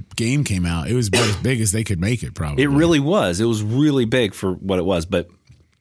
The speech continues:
Speaker 2: but for two people playing in the world, I mean, we'd go minutes sometimes and not see each other.
Speaker 1: Oh, yeah.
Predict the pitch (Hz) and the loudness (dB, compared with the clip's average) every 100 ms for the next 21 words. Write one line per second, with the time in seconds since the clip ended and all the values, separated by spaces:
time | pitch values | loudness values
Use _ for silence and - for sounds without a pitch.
0 | _ _ _ - _ - 101 117 - 107 | _ _ _ -20 _ -12 -4 -4 -2 -4
1 | - 165 160 156 123 - 117 101 90 82 | -2 -2 -2 -2 -4 -2 -2 0 0 0
2 | 98 127 92 85 - - - - _ _ | 0 2 0 -2 -12 -20 -20 -20 _ _
3 | _ _ _ _ _ _ _ 113 117 113 | _ _ _ _ _ _ _ 0 2 2
4 | 151 208 117 92 90 110 117 - - 87 | 2 2 2 2 2 2 0 -2 -4 -4
5 | 80 80 78 78 80 76 - _ _ _ | -4 -4 -4 -4 -4 -4 -6 _ _ _
6 | - - - 87 76 - 57 55 - 214 | -10 -6 -2 0 0 -4 -6 -8 -2 2
7 | 143 101 120 165 - | 2 2 0 0 -4